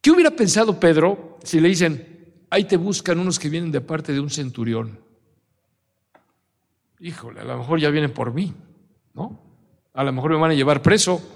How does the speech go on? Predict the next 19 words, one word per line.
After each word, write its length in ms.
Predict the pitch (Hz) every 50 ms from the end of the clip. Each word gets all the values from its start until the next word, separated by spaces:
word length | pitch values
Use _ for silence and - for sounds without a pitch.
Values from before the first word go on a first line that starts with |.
| - - - - _ _ -
a 100 | 117 120
lo 80 | 127
mejor 220 | 123 120 156 160 151
me 100 | 147 139
van 200 | 135 151 151 151
a 20 |
encarcelar, 1000 | 139 123 127 110 - 139 139 160 196 226 220 - - - _ _ _ _ _ -
no 120 | 147 170 226
sé". 340 | - - 269 294 226 - - - - _ _ _ _ _ _ -
Pero 240 | - 330 294 302 302
Dios 320 | 285 269 277 277 269 214
ve 100 | 247 254
lo 120 | 247 220
que 100 | - 196
le 120 | 165 147 147
dice 220 | 156 147 - 143
antes 260 | 139 143 - 147 -
a 100 | 160 151
Pedro. 300 | - 214 196 160 123 -